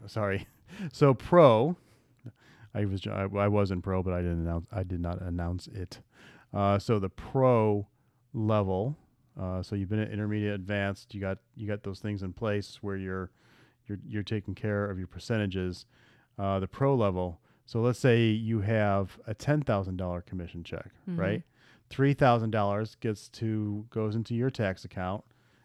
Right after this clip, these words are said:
Speaker 1: And part of that tax account is actually you're now paying quarterlies,
Speaker 2: Mm-hmm.
Speaker 1: right? You're paying your, or paying your, your estimated taxes ahead of time and, uh, not taking the hit at the end of the year or taking penalties. Uh,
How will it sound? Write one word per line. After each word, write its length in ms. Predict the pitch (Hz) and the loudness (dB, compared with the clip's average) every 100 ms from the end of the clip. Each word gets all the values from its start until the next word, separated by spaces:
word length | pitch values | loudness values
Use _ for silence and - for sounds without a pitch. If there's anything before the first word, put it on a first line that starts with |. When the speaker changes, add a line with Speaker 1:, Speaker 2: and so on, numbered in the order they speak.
| _ | _
Speaker 1:
And 480 | 117 123 113 101 101 | -4 0 2 0 -2
part 300 | 123 127 127 | 2 2 2
of 320 | 117 107 101 | -2 -4 -2
that 240 | 113 101 - | 0 -2 -2
tax 340 | - 160 - | -4 -4 -4
account 360 | 110 - 107 120 | -10 -4 -4 -4
is 100 | 107 | -2
actually 340 | 123 117 110 | -2 -2 -2
you're 120 | 104 110 | 0 0
now 180 | 120 | 0
paying 280 | 117 107 101 | 0 -2 -2
quarterlies, 560 | 110 139 101 104 107 _ - 180 | -2 -2 -2 -8 -18 _ -12 -8
Speaker 2:
Mm-hmm. 300 | 170 165 165 _ - | -6 -8 -10 _ -4
Speaker 1:
right? 240 | 190 113 _ _ _ - | -2 -4 _ _ _ -6
You're 120 | 113 | -4
paying 240 | 110 104 92 | -2 -2 -2
your, 160 | 101 113 | -6 -4
or 220 | 104 98 | -4 -4
paying 400 | - 113 98 98 113 | -4 -2 -2 -6 -8
your, 220 | 95 92 | -6 -6
your 220 | 98 95 | -4 -4
estimated 380 | 92 95 90 85 | -4 -6 -6 -6
taxes 460 | 101 92 87 82 | -6 -6 -8 -12
ahead 220 | 85 90 87 | -8 -6 -8
of 80 | |
time 300 | - 82 - - _ _ _ _ _ | -8 -14 -14 -20 _ _ _ _ _
and, 420 | 95 90 87 87 90 | -10 -6 -4 -6 -6
uh, 140 | 90 | -4
not 220 | 98 95 | -2 -4
taking 280 | 101 92 85 | -4 -6 -8
the 80 | 85 | -8
hit 220 | 101 98 | -8 -8
at 100 | 90 | -8
the 80 | 98 | -6
end 80 | 92 | -6
of 40 | 92 | -4
the 20 | |
year 220 | 95 95 92 | -4 -4 -2
or 220 | 101 98 | -4 -4
taking 260 | 98 92 | -6 -8
penalties. 600 | - 143 120 87 101 - _ _ _ _ - _ - | -6 -2 -2 -4 -14 -18 _ _ _ _ -20 _ -10
Uh, 380 | 98 92 90 | -2 0 0